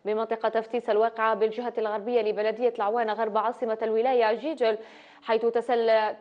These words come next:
تسلل ثلاثة إرهابيين وبحوزتهم أسلحة نارية من نوع كلاشينكوف، كانت وجهتهم أحد المحلات التجارية قصد اقتناء مواد غذائية. تم العثور على عشرين طنا من القنب الهندي على متن السفينة التجارية الحاملة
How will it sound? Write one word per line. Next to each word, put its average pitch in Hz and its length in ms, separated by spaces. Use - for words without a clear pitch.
تسلل 262 1000
ثلاثة 247 420
إرهابيين 220 540
وبحوزتهم 220 720
أسلحة - 380
نارية 214 440
من 220 160
نوع 226 160
كلاشينكوف، 226 720
كانت 226 400
وجهتهم 220 520
أحد 247 300
المحلات 226 500
التجارية 220 600
قصد 233 240
اقتناء 214 520
مواد 202 340
غذائية. 190 520
تم 349 180
العثور 339 380
على 285 180
عشرين 269 460
طنا 233 460
من 226 180
القنب 220 360
الهندي 226 440
على 285 220
متن 233 240
السفينة 226 400
التجارية 226 480
الحاملة 220 600